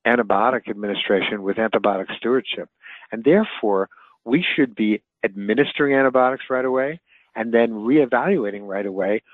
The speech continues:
whether or not the patient really is infected. So I always say to the house staff, "Start antibiotics right away. And then in the morning, let's reevaluate whether we think that patient really does have pneumonia or if it's simply s-,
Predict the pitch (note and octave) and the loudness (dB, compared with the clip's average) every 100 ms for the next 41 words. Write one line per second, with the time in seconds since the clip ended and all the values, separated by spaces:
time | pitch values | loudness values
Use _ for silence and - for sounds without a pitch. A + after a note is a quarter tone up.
0 | - - A2+ B2 A2+ A2 A2 - _ _ | -18 0 0 2 0 2 0 -2 _ _
1 | _ - - B2 A#2+ B2+ A#2+ A2+ A#2+ A#2+ | _ -8 0 0 0 -4 0 2 4 2
2 | B2 G#2+ A2 A2+ - D3 E3 A2+ G2 - | 0 -4 -2 -8 -2 -2 0 -2 -2 -2
3 | G2 - D3 C#3+ A#2 G#2+ - G#2+ - A2 | -2 2 2 4 2 -2 -4 -6 -6 -10
4 | G2 G#2 C#3+ - A2 G2 - - - - | -8 -4 -4 0 2 2 0 -14 -20 -20
5 | - _ - - D#3 G#3 C#3 G2+ G#2+ C3+ | -20 _ -6 2 4 4 2 2 2 0
6 | - - - _ _ _ C#3+ F3 C#3 G2 | -6 -16 -20 _ _ _ 2 2 2 -4
7 | - - _ _ _ A#2 A#2+ B2 B2 A#2 | -8 -14 _ _ _ -10 2 4 4 0
8 | B2 F3 F#3 B2 A#2 B2 - C3+ A#2+ A#2 | 0 0 2 0 0 -2 0 2 2 2
9 | B2+ A#2+ G#2+ G#2 _ - _ A2+ A#2 A2+ | 0 -2 -2 -4 _ -20 _ 0 2 0
10 | G#2+ A#2 G#2+ G#2+ - A2 - G2 G#2+ G#2 | -2 -8 -4 -4 -2 -4 -4 -6 -2 -2
11 | G2 - F#2+ C3 C3 C#3 C#3 C#3 C3+ C#3 | -2 -4 0 0 0 -4 -4 -4 -4 -4
12 | D3+ F#3 - - - A#2+ A2+ A2 - - | -4 -6 -8 -20 -2 4 6 4 0 -8
13 | - A2 G#2 | -8 -8 -6